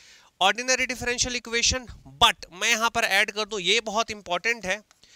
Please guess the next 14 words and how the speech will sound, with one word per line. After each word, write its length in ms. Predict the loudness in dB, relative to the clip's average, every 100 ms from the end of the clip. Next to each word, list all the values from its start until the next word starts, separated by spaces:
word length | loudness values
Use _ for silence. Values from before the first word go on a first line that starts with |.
| -20 _ _
but 180 | 0 0
अगर 200 | 0 -2
पिछले 340 | -2 -4 -2
बार 220 | 2 0
के 100 | 2
एक्सपीरियंस 640 | -2 -4 -6 -4 -2 -2 -4
को 140 | -6
देखें 260 | -4 -2 -4
तो 100 | -6 -4
पार्शियल 600 | -2 -2 -2 -4 -2 -2 -6 -16 -20 _
डिफरेंशियल 800 | -6 -6 -2 -2 0 -2 -2 -2 -4
इक्वेशन 560 | -8 -4 -2 -2 -4 -10
भी 220 | -2 0
है। 240 | 2 0